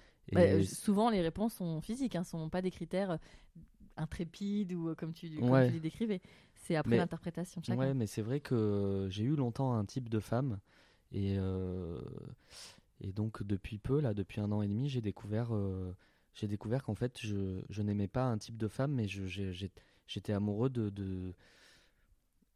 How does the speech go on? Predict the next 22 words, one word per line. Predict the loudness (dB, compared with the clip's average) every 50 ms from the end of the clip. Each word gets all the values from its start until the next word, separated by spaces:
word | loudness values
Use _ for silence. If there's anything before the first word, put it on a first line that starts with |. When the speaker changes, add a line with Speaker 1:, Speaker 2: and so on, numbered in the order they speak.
| _ _ -18
Speaker 1:
du, | -14 -14 -12 -12 -12 -12 -10
du | -10 -6
corps | 0 4 4 4 6
de | 6 4
la | 4 4
femme | 2 2 0 0 0 0
que | -2 -2
je | -2 -2
désire | 0 0 0 0 0 0 0 0 0
à | 0 -2
ce | -2 -2
moment-là, | -2 0 0 0 0 0 0
en | -2
fait. | -2 -2
Speaker 2:
Donc, | -4 -4 -2
t'as | -4 -6
découvert | -6 -6 -6 -4 -4 -4 -4 -2
d'autres | 0 0 0 0 0 -6
types | -6 -6 -10 -6
de | -6 -6
corps. | -4 -6 -8 -10 -6 -2
Speaker 1:
Ouais. | 0 0 0 0